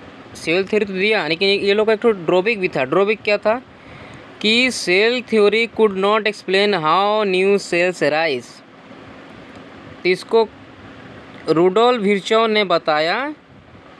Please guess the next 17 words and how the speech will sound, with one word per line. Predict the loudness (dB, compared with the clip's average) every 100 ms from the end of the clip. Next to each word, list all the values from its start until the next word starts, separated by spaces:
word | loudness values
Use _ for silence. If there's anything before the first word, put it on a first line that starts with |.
| -20 -20 -20 -20 -20 -16 -8
अठारह | -6 -2 -2 -2
सौ | -4
पचपन | -2 -2 -4 -2 0
में, | 2 2 0 -4 -10 -20 -20 -20 -20 -6
"Omnis | -2 0 0 0 0 -2 -8 -4
cellula | 0 2 2 0 -2 -4
e | -4
cellula", | 0 2 2 2
मतलब | 0 -2 0 0 2 2
new | 2 2 0 0
cells | 0 2 0 -4 -20 -20 -14 -4
arise | -2 0 -4 -8 -4
from | 0 0 0 -2 -8 -16 -20 -20 -20 -14 -4
pre-existing | 0 0 0 -2 -2 -4 -4 -2 -2 -2
cell। | -2 -2 -2 -2 -8 -16 -20 -20 -20 -20 -20 -20 -4
omnis | 0 2 2 0 -2
cellula | 0 2 2 2